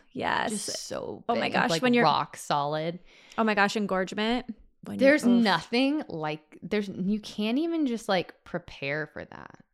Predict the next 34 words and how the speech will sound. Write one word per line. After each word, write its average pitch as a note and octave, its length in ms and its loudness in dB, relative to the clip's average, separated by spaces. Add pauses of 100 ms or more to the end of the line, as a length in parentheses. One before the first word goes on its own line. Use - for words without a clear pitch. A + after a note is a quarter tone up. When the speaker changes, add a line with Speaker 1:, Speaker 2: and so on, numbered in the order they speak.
(640)
Speaker 1:
It's A3+ 160 -6
wild. F#3 540 -4
<laughs> - 60 -4 (680)
Speaker 2:
It's - 240 0
really D4+ 380 8
wi-, D#3+ 280 -2
it G#3+ 160 -2
really G#3+ 200 2
is. D#3+ 340 -4
You're F#3 200 -6
Speaker 1:
You C#4+ 120 6
just, F4+ 160 6
like, A4+ 160 10
Speaker 2:
a - 20 -2
hundred - 0 -
percent - 40 -2
Speaker 1:
wake D4 160 10
Speaker 2:
right. D#4 140 10
Speaker 1:
up G3+ 140 -4
one A3+ 280 12
morning A#3 360 10
and A3+ 180 6
your G#3+ 140 6
milk G3 500 2
came C#4 260 6
in, D4+ 360 6
and G#3 680 4 (200)
they B3+ 240 10
are, C4 260 10
they're A3 220 6
literally, C4 500 6
like, C4 220 4
hard G#3+ 480 2
rocks. - 720 2